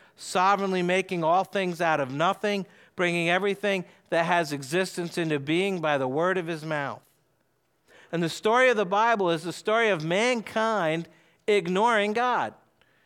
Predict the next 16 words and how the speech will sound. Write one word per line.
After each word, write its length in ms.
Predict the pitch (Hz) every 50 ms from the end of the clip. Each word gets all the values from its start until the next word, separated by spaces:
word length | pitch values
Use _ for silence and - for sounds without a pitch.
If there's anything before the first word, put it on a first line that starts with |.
| _ _ -
ignoring 500 | 185 170 160 185 208 233 247 240 226 214
his 140 | 202 185
kingship, 720 | - - 220 233 247 240 - - - 165 123 107 - - _ _ _ _ _ _ _ _ _ _ _ _
uh, 220 | - 160 160 160 160 - -
coveting 460 | - 220 208 208 220 220 214 208 208
other 340 | - 208 226 247 262 240 208
lords 640 | 170 156 143 131 117 107 98 95 - - - - _ _ _ _ _ _ _ _
to 140 | - 196 175
rule 320 | 180 185 185 180 170 170
over 320 | 175 190 196 185 185 156
us, 160 | 143 139 - -
ones 300 | 160 175 202 202 185 165
that 120 | 185 180
can 160 | - 196 180
be 140 | 170 185 185
manipulated 960 | 180 180 185 190 202 240 233 - 233 196 180 160 147 139 131 117 110 101 -